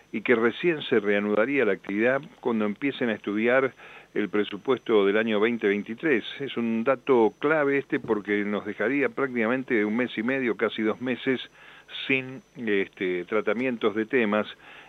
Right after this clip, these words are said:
y hay algunos de ellos que están por vencer. Por ejemplo, en diez días vence el tema de la reforma previsional, eh, que, este, ya tiene media sanción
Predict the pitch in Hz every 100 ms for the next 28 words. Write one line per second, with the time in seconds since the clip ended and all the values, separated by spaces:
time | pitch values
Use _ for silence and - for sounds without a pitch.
0 | - 117 139 139 135 147 131 123 143 139
1 | 131 - - 139 131 123 110 104 104 151
2 | 123 101 98 120 123 107 110 107 123 135
3 | 110 123 127 - 135 - - - - -
4 | 98 - 131 120 101 98 98 - 120 110
5 | 101 92 90 98 98 - 117 135 104 104
6 | - - - - - 104 90 87 82 -
7 | - 98 107 107 107 95 90 - 90 98
8 | 110 117 117 113 117 101 104 95 - 127
9 | 123 123